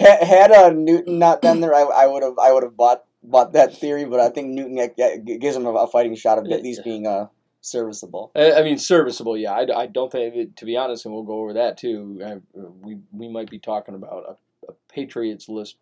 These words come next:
Speaker 2: playoffs.
Speaker 1: It's possible.
Speaker 2: It is a possibility at this stage of the game. Um, we do have some, uh,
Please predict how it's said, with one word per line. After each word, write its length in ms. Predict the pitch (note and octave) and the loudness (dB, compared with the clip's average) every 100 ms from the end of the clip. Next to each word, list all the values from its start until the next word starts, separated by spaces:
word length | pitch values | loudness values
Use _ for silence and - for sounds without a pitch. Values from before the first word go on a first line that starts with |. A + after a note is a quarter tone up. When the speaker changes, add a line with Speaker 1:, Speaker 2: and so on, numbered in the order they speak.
| - | -12
Speaker 2:
playoffs. 600 | A2 G2 E2+ D2+ - _ | -10 -10 -12 -16 -20 _
Speaker 1:
It's 100 | _ | _
possible. 380 | B2+ D3 D3 B2 | -8 -8 -10 -16
Speaker 2:
It 180 | - G#2 | -14 -14
is 140 | A2 A#2 | -14 -16
a 60 | |
possibility 680 | - A2+ A2 A2 A#2 A2+ G2+ | -10 -10 -10 -8 -6 -6 -10
at 140 | F#2+ | -18
this 120 | G#2+ | -20
stage 320 | - A#2 A2 G2 | -14 -12 -12 -14
of 60 | |
the 80 | G#2+ | -20
game. 320 | G2 G2 F#2 _ _ _ _ _ | -20 -20 -20 _ _ _ _ _
Um, 400 | A#2+ C3 C3+ C3+ | -2 0 0 -4
we 120 | C#3 D3 | -4 -2
do 160 | F#3 | 2
have 260 | A3 F#3+ E3 | 4 4 2
some, 360 | - E3+ D#3 | -2 0 2
uh, 460 | D3+ C#3+ C#3 C3+ B2+ | 2 2 0 -2 -4